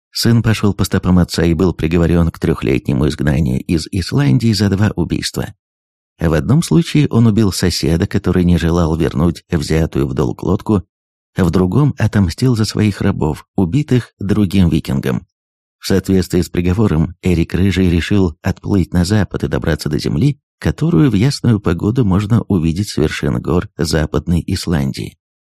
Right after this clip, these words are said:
Она лежала на расстоянии двухсот восьмидесяти километров от исландского берега.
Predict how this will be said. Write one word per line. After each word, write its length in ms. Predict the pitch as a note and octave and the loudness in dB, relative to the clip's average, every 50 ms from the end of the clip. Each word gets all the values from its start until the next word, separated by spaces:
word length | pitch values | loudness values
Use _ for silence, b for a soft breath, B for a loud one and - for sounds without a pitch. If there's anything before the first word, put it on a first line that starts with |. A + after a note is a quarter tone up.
| _ _ | _ _
Она 240 | - F#2+ F#2+ A2+ C3 | 0 2 4 4 4
лежала 400 | C#3+ C#3+ A#2 C3 C3+ A#2+ A#2+ A#2+ | 4 2 2 2 2 2 2 2
на 80 | A#2 | 2
расстоянии 580 | A2 G2+ - - F#2+ F#2+ G2+ G#2 G#2 G#2 G2+ G2+ | 2 0 -2 0 0 2 2 4 4 4 4 4
двухсот 480 | F2 F#2+ F2 E2+ - - - F#2 - | 2 0 -2 -2 -2 0 -2 -2 0
восьмидесяти 540 | - E2 D#2+ - F2+ F2 E2 E2+ - - E2 | 0 -2 0 2 0 2 2 0 0 -2 -4
километров 680 | - - E2+ E2+ E2 G#2+ A#2 F#2+ - - C2+ C2 - - _ | -2 -2 -2 0 2 2 0 0 0 -2 -6 -6 -6 -8 _
от 200 | - F2 - - | -6 -4 -4 -4
исландского 580 | D#2 - - - D2+ C#2 - - - E2 D2+ C2+ | -6 -4 -4 -2 -2 -2 -2 -2 -2 -2 -2 -2
берега. 340 | - A#1 - - - - | -2 -4 -6 -6 -8 -10